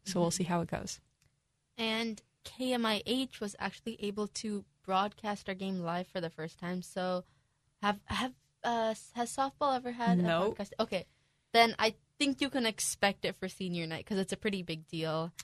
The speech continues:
Speaker 1: Well,
Speaker 2: as
Speaker 1: we don't
Speaker 2: well,
Speaker 1: have, we
Speaker 2: so.
Speaker 1: don't have this setup.
Speaker 2: Yeah, so for baseball games, they actually take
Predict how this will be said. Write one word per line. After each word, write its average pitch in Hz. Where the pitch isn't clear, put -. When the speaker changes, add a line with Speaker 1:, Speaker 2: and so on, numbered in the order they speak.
Speaker 1:
Well, 226
Speaker 2:
as 202
Speaker 1:
we 220
don't 285
Speaker 2:
well, 311
Speaker 1:
have, 311
we 202
Speaker 2:
so. 233
Speaker 1:
don't 247
have 214
this 190
setup. 180
Speaker 2:
Yeah, 233
so 254
for 277
baseball 220
games, 269
they 226
actually 214
take 233